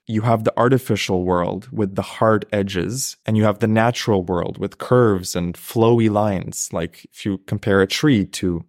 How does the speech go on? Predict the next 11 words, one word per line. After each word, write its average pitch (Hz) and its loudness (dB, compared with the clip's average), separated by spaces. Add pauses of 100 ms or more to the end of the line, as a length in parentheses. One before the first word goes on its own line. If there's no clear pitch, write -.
a 101 -6
building. 92 2 (260)
But 120 2
on 117 2
mushrooms, 113 -2
it 113 -4
feels 151 2
like 107 -2
both 127 2
worlds 107 0 (120)
unite 107 -4